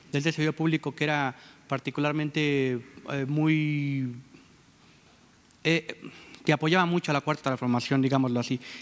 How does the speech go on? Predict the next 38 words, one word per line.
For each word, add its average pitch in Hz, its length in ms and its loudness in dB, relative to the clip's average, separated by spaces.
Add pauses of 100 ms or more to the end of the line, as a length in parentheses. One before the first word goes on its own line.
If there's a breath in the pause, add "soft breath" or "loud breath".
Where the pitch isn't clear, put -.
Y 160 60 2
por 196 100 8
otro 226 160 4
lado, 220 340 2
eh, 160 460 4
se 180 220 4
dice 202 240 0
que 185 320 2
en 160 80 4
el 151 120 2
presupuesto 180 520 0
dos 185 80 2
mil 185 120 2
veinte 185 400 2 (320 loud breath)
va 165 40 6
a 170 40 4
venir 185 200 4
un 185 80 6
recorte 165 440 2
de 156 80 2
al 147 100 2
menos 160 260 2
cuatro 143 340 0
mil 160 160 2
servidores 147 380 0
públicos, 156 480 2
principalmente 143 580 0
en 143 60 2
la 139 60 0
Secretaría 135 420 0
de 139 60 2
Hacienda. 147 380 0
Si 135 140 0
nos 131 80 2
podría 143 240 2
explicar 147 420 0
bien 143 280 4
cómo, 139 400 0